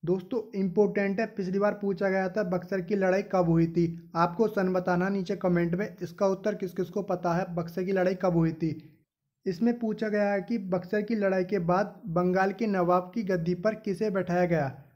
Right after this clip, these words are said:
वो बैठाया गया था, ऑप्शन नंबर सी आपका बिल्कुल राइट है, मीर जाफर को। बक्सर की लड़ाई के बाद बंगाल के नवाब की गद्दी पर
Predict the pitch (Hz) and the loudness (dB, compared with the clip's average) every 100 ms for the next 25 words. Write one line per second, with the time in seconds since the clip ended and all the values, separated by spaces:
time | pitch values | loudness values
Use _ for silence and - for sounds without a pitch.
0 | _ 156 196 214 214 202 202 196 196 214 | _ 0 2 4 2 0 0 2 0 -2
1 | 240 - 185 - 226 208 196 202 202 214 | -6 -4 -6 -4 -4 -2 -2 -4 -6 -10
2 | - 180 170 208 190 190 208 175 160 156 | -6 -8 -2 -2 -2 -2 0 0 0 -2
3 | 208 226 - _ - 175 190 233 175 165 | -4 -8 -12 _ -2 2 4 2 2 2
4 | 165 170 - 151 143 - - _ 143 160 | 2 -2 0 -2 -4 -8 -20 _ -6 -4
5 | 165 202 202 214 196 185 196 185 214 180 | -2 -2 0 2 2 2 0 0 0 0
6 | 180 180 185 185 190 240 214 175 175 180 | 0 0 0 -2 -2 -2 -2 0 0 0
7 | 180 202 190 185 165 170 220 240 | 0 -4 0 2 2 2 2 0